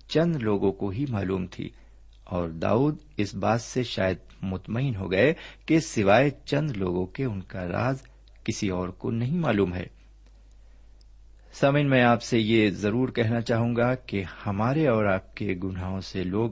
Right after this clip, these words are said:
واقف ہوں یا نہ ہوں، جی ہاں، ہمارے آپ کے گناہوں سے لوگ واقف ہوں یا نہ ہوں،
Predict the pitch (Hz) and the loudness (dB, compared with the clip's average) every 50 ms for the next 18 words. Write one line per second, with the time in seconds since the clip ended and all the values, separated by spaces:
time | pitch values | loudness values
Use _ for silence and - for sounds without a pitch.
0 | 117 110 95 90 95 95 92 - - 101 104 - - - - - - 113 120 135 | -6 -8 -6 -2 -2 -2 -2 -2 -4 -6 -6 -6 -10 -18 -20 -10 -6 -4 -4 -4
1 | 139 - - - - 92 92 90 85 87 90 101 113 104 101 - - - - - | -4 -8 -10 -12 -8 -4 -4 -2 -2 -4 -4 -6 -6 -6 -8 -10 -12 -14 -20 -20
2 | - - - - - - - - - - - 139 160 147 110 92 98 101 104 104 | -20 -20 -20 -20 -20 -20 -20 -20 -10 -4 -2 -2 0 -2 -2 -2 -4 -2 0 2
3 | 113 131 165 156 117 101 92 95 - - - - 120 120 123 104 104 101 95 92 | 2 2 4 4 4 4 2 2 -2 -6 -6 -4 -2 -2 -2 -2 -4 -4 -4 -4
4 | 90 90 87 90 90 - - 113 120 151 180 226 - - - - - - - - | -4 -4 -4 -4 -4 -2 0 2 4 4 4 2 -2 -10 -20 -20 -20 -20 -20 -20
5 | - - - - - - 104 107 110 131 151 165 175 160 131 107 98 101 98 98 | -20 -20 -20 -18 -10 -6 -4 0 2 4 4 4 4 2 0 0 2 2 2 2
6 | - - 156 160 151 - - - 156 156 156 151 160 156 165 196 208 175 139 107 | 2 0 -2 -2 -2 -4 -8 -8 -6 -4 -2 0 2 2 2 4 2 2 2 2
7 | 95 | 0